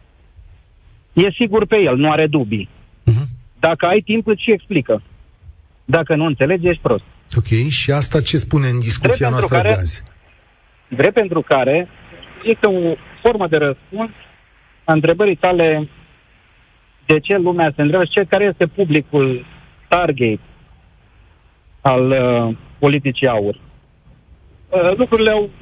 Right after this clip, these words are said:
Speaker 1: făcut ca în trecut să stau de vorbă cu domnul Simion, despre care trebuie să recunosc că este foarte subțire între coperi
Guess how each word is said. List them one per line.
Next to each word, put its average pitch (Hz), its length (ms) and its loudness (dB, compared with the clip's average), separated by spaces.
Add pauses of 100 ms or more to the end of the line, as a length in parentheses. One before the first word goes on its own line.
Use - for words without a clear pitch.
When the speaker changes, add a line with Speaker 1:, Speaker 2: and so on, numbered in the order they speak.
Speaker 1:
făcut 208 380 0
ca 196 420 0 (240)
în 196 120 -2
trecut 185 340 0
să 196 120 0
stau 202 160 0
de 170 80 2
vorbă 135 280 0
cu 120 300 -4 (580)
domnul 151 340 0
Simion, 147 360 0 (580)
despre 185 260 2
care 185 180 2
trebuie 170 340 0
să 160 60 2
recunosc 170 400 0
că 185 60 0
este 175 200 2
foarte 147 320 0
subțire 131 320 -2
între 127 180 0
coperi 127 400 0